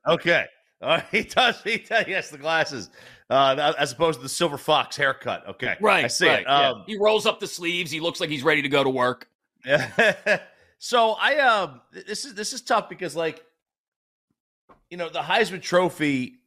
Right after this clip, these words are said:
Speaker 1: has kind of gone in a cycle where it, um, is it the best player on the best team?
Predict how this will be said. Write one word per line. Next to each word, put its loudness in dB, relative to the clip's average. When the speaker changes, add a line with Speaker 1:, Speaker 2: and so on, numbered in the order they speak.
Speaker 1:
has 2
kind 2
of -6
gone -4
in -8
a -6
cycle 0
where 2
it, -2
um, 0
is -6
it -8
the -8
best 0
player 0
on 0
the -6
best -2
team? -2